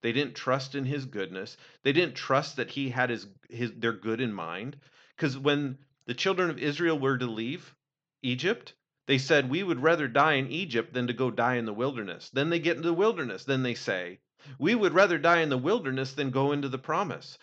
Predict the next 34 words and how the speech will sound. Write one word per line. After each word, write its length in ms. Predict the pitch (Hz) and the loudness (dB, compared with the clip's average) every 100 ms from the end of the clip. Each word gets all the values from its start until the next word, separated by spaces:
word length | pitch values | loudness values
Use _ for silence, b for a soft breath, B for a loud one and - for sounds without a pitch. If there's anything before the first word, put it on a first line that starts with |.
| b | b
because 280 | 147 147 151 | -4 0 0
your 160 | 185 226 | 4 2
only 180 | 202 160 | 2 0
reason 340 | 175 180 160 | -4 -4 -4
of 120 | 131 | -4
taking 380 | 180 214 180 143 | -4 -4 -2 -4
us 120 | 127 | -2
there 200 | 135 127 | 0 0
is 140 | 127 - | -2 -4
to 80 | 131 | -10
kill 320 | - 202 160 | -4 -4 -4
us." 240 | - - b b b | -10 -16 b b b
So 260 | - 175 156 | -2 0 2
the 140 | 139 | 2
whole 440 | 127 - 202 247 | 0 -2 2 2
time 600 | 247 - 196 175 147 135 131 | 0 -4 0 0 0 -2 -4
they 160 | 127 139 | -2 0
believed 600 | 131 131 135 139 120 107 | 0 0 0 -2 -4 -2
God 560 | 127 143 160 170 165 131 | 2 2 2 0 -6 -12
had 220 | - 120 | -4 -2
a 60 | 104 | -2
bad 640 | - 127 135 135 139 131 | -4 -2 -2 -2 -4 -10
motive 480 | 123 117 123 127 123 | -6 -2 -2 -2 -6
to 220 | - 95 80 | -14 -12 -14
him, 160 | 85 _ _ b b b _ | -16 _ _ b b b _
and 180 | 156 151 | -2 2
they 100 | 147 | 2
would 300 | 135 120 113 | 2 -2 0
rather 340 | 139 170 202 | 0 0 -4
trust 520 | 196 - 170 160 - | -6 -2 0 0 -2
the 80 | 147 | -6
report 840 | 135 131 135 - 143 98 - - _ _ _ _ _ _ _ _ | -4 -6 -6 -4 -2 -2 -6 -20 _ _ _ _ _ _ _ _
of 220 | 131 131 - | 0 0 -12
evil. 580 | 135 170 175 104 87 - | -12 -10 -6 -6 -8 -14